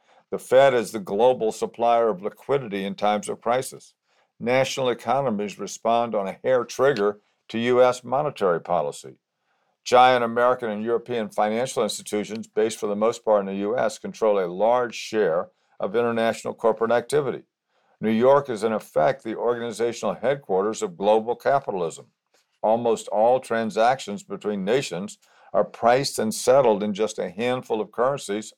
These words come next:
of which the dollar makes up by far the biggest share. When the U S A bars Russian banks from trading and exchanging currency in dollars and effectively blocks them from the global financial market,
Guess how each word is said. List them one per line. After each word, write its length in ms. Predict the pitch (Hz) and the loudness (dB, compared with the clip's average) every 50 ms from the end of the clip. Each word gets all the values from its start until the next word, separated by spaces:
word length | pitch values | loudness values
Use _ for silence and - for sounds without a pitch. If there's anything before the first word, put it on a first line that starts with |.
| _ | _
of 120 | 107 92 98 | -10 -6 -4
which 220 | 117 113 110 - | -4 -4 -4 -4
the 100 | - 110 | -6 -8
dollar 600 | 95 82 87 101 113 131 131 107 98 101 104 - _ _ _ _ _ _ _ | -4 0 2 4 4 4 4 4 2 2 0 -2 _ _ _ _ _ _ _
makes 300 | - 107 107 104 - - | 0 0 0 2 4 4
up 180 | 113 104 - | 4 4 4
by 160 | 95 101 101 95 | 4 2 2 2
far 600 | - - - 113 113 113 110 113 113 110 135 165 202 165 | 2 2 4 6 8 8 8 6 4 2 -2 -10 -12 -6
the 100 | 101 95 | -4 -4
biggest 380 | 87 87 101 98 87 98 92 - | -2 -2 -2 -2 0 -2 -4 -6
share. 400 | - - 101 87 73 69 60 52 - _ _ _ _ _ _ _ _ - - - - - _ _ | -6 -4 -2 -2 -2 -2 -4 -8 -12 _ _ _ _ _ _ _ _ -20 -20 -20 -20 -20 _ _
When 140 | 104 101 | -4 -2
the 80 | 101 101 | 0 2
U 200 | 104 117 123 127 | 2 4 6 6
S 220 | 123 117 117 - | 6 6 6 6
A 240 | 127 131 131 127 117 | 6 8 8 8 6
bars 720 | 95 76 - - - - 107 117 127 120 107 98 95 82 87 | 2 -4 -10 -6 0 4 6 8 8 8 6 4 2 -2 -2
Russian 320 | 104 107 101 - 98 90 | -2 -2 -2 -4 -8 -6
banks 340 | 85 104 113 120 131 - - | -2 -2 0 0 -2 -4 -8
from 120 | - 92 | -12 -12
trading 560 | 87 - - - 107 117 117 107 104 101 98 | -14 -8 -2 0 0 0 0 -2 -4 -6 -6
and 100 | 98 95 | -6 -8
exchanging 560 | 95 92 - - 104 110 113 110 - 95 92 85 | -8 -10 -10 -6 -4 -4 -4 -4 -6 -8 -12 -4
currency 420 | - 104 113 120 117 113 - 98 | -2 0 0 0 0 -4 -6 -8
in 140 | 92 92 87 | -8 -8 -2
dollars 460 | 87 95 104 120 120 113 101 95 87 | 0 2 2 2 2 0 -2 -4 -6
and 100 | 90 90 | -10 -10
effectively 640 | 85 - - 117 127 127 - 117 87 82 85 87 82 - _ _ _ _ _ _ | -10 -2 0 0 0 0 -2 -8 -6 -4 -4 -4 -4 -6 _ _ _ _ _ _
blocks 480 | - 90 90 104 120 127 123 - - - | -2 4 6 6 6 6 4 2 -4 -4
them 240 | - 104 104 104 101 | -2 -2 -2 -2 -4
from 160 | - 101 95 | -6 -8 -6
the 100 | 92 98 | -6 -6
global 340 | 92 95 101 104 107 104 101 | -2 0 0 2 2 0 -2
financial 540 | - 104 98 95 101 117 135 135 - 123 95 | -2 -2 -2 -2 0 -2 -2 -2 -4 -4 -4
market, 480 | 90 90 87 85 - - 78 - - | 0 0 0 0 -2 -4 -8 -10 -12